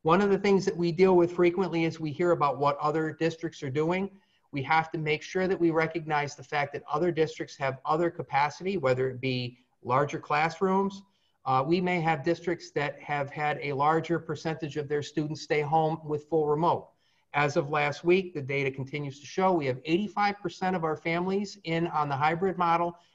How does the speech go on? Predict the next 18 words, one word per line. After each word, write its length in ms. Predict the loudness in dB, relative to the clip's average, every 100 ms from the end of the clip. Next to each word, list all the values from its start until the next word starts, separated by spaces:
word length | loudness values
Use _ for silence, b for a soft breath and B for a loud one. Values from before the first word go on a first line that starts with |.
| b
and 140 | -6
approximately 520 | -4 0 0 0 -8
fifteen 480 | -4 -4 -4 -6 -6
percent 480 | -6 -12 -4 -4 -4
that 100 | -8
have 140 | -8 -6
done 280 | -4 -4 -6
full 220 | -4 -2
remote. 380 | 0 -2 -2 -4 _ _ _ _ _ _
So 280 | -2 0 2
even 280 | 2 2 4
with 180 | 4 2
the 80 | 0
positive 540 | 4 4 4 0 -4
case, 320 | -2 -2 -2
that 140 | -6 -4
has 220 | -6 -4
not 360 | 0 2 2